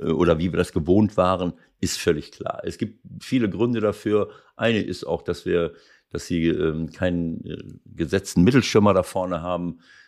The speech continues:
äh, dass es ein Theater gibt, hoch drei, wie es immer so ist. Äh, sie scheiden in der Champions League aus, wobei man in der Champions League auch schon mal gegen, gegen Man City ausscheiden kann.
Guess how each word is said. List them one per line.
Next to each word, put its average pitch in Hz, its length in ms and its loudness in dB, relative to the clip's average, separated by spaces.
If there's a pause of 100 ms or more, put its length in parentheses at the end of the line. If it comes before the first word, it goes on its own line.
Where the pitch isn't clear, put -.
(120)
äh, 85 320 -4
dass - 280 -4
es 87 160 -14
ein 90 100 0
Theater 104 420 2
gibt, 90 220 -6
hoch 87 140 2
drei, 113 360 4
wie 82 60 2
es 85 120 -2
immer 110 220 4
so 95 160 2
ist. - 480 -4
Äh, 87 140 0
sie 82 120 -4
scheiden 87 240 2
in 82 80 2
der 85 140 0
Champions 101 300 0
League 90 160 -4
aus, 90 400 2 (440)
wobei 87 240 6
man 87 200 4
in 82 80 0
der 82 100 -2
Champions 87 280 0
League 85 180 0
auch - 80 -4
schon - 180 -2
mal 85 160 0
gegen, 80 460 0 (380)
gegen 80 460 4
Man 85 140 4
City 87 320 0
ausscheiden 90 1400 2
kann. 131 340 2